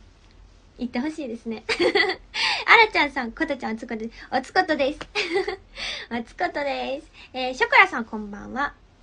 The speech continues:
さやさん、めっちゃ可愛いって嬉しいです。ありがとうございます、さやさん。えー、ショコラさん、ハートありがとうございます。応援ポイントたくさんありがとうございます。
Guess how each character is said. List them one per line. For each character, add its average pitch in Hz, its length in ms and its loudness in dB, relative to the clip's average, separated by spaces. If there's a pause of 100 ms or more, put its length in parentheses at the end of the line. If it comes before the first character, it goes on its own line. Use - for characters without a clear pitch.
(480)
さ 427 120 6
や 403 80 10
さ - 100 0
ん、 277 60 -2
め 277 80 0
っ 294 40 -2
ち 294 80 -4
ゃ 403 60 4
可 392 160 8
愛 370 120 6
い - 20 -4
っ - 40 -8
て 269 60 -2
嬉 320 260 -2
し 381 140 -6
い 339 60 -6
で 302 160 -8
す。 302 60 -6
あ 269 60 0
り 302 120 -6
が 392 120 -2
と 349 140 -10
う 277 60 -8
ご 285 80 -6
ざ - 120 -8
い 311 60 -10
ま 403 140 -8
す、 427 100 -6
さ 339 80 -8
や 285 160 -6
さ - 160 -10
ん。 311 60 -6 (580)
え 339 120 0
ー、 359 60 2
シ 415 120 -2
ョ 453 60 -2
コ 453 80 2
ラ 359 120 6
さ 311 140 -6
ん、 - 20 -4
ハ 262 80 0
ー 247 40 -4
ト 262 60 -6
あ 262 40 -4
り 285 80 -4
が 302 100 -2
と 294 140 -4
う - 20 -2
ご 285 80 -2
ざ 294 100 0
い 294 60 0
ま 320 140 2
す。 339 80 -4
応 302 60 2
援 302 100 -4
ポ 311 100 -8
イ 311 60 -6
ン - 20 -8
ト - 80 -10
た 302 80 -6
く 294 60 -12
さ - 80 -10
ん - 20 -4
あ - 40 -4
り 311 40 -6
が 370 100 0
と 370 100 -4
う - 20 -6
ご 330 80 -4
ざ 311 100 -8
い 302 80 -8
ま 294 240 -8
す。 320 100 -18